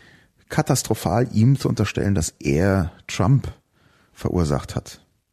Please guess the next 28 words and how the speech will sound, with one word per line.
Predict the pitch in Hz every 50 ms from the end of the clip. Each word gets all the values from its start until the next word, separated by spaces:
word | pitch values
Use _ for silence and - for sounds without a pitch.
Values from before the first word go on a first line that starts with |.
| _ _ _ _ _ _ _ _ _ _ _ _ _ _ _ _ _ - - - - - - - - - _ _ _ _
Und | - - 131 131 131 131 135 135 123 - - - - _ _ _ _ _ _ _ _ _ _ _ _ _ _ _ _ _ _ _ -
auch | 67 73 90 123 196 247 - - - - - - - _ _ _ _ -
möchte | 190 175 170 175 165 - - -
ich | 170 -
hier | - 208 196 190 185
einen | 175 160 160 -
Punkt | - 151 147 147 143 - _
sagen, | - 156 143 135 135 139 139 135 139 139 143 143 139 - - _ _ _ _ - - - _ _ _ -
Trump | - - 110 160 170 160 135 117
weg, | 120 123 - - -
egal | 131 123 123 123 113 117 113 107
wie, | 120 139 143
egal | 135 123 120 110 127
um | 127 117 110
welchen | 107 110 - - 113 -
Preis. | - - - 90 - 80 120 160 220 254 - - - - - - _ _ _ _ - - - - - _ _ _ _ _ _ _ _ _ _ _ _ _
Das | - 120 117 -
ist | 139 - - -
offensichtlich | 117 120 - - 160 147 139 143 151 - - 170 151 -
etwas, | 131 135 135 - 139 123 - -
was | 117 107 - 107
links | 101 101 101 127 160 202 - - - - - - - -
nicht | 143 139 113 107 110 107 117 - - - -
gut | - 156 160 156 -
findet | - - 151 151 151 156 165
in | 165 151 143
seinem | 143 131 127 135 139 -
Kommentar. | - 131 127 131 131 135 135 - - - 113 123 - 139 156 170 180